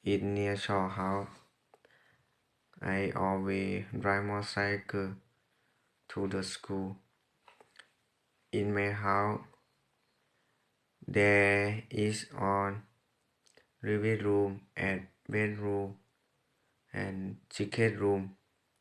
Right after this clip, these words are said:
I have a television, one motorcycle,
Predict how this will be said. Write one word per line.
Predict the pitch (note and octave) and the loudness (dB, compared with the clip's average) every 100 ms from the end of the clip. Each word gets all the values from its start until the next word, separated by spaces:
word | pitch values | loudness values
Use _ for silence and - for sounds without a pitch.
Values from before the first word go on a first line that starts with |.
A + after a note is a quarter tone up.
| _ _ _ _ _ _ _ - - - - - - | _ _ _ _ _ _ _ -4 6 6 6 -10 -4
I | - G#2+ G#2+ G#2 G#2 G#2+ - _ _ _ _ _ - _ _ _ _ - | 4 8 8 8 4 2 -6 _ _ _ _ _ -20 _ _ _ _ -6
have | A#2 A2 A2+ A2+ | 2 4 4 4
a | G2 F#2 - _ _ | 2 0 -4 _ _
television, | - F#2+ G2+ G2+ A2 A2 G#2+ F#2 F#2 _ _ _ _ _ _ _ _ _ _ _ _ _ _ _ _ _ _ _ _ _ _ _ _ _ _ _ _ _ _ - | -4 0 2 2 0 0 -2 -2 -6 _ _ _ _ _ _ _ _ _ _ _ _ _ _ _ _ _ _ _ _ _ _ _ _ _ _ _ _ _ _ -4
one | G2+ G#2 G2+ G2+ G2+ G#2+ _ _ _ - | 0 2 2 0 -4 -8 _ _ _ -4
motorcycle, | G#2 G#2 - G#2+ G#2+ G#2+ G2 F#2 | -2 -2 2 4 6 4 0 -4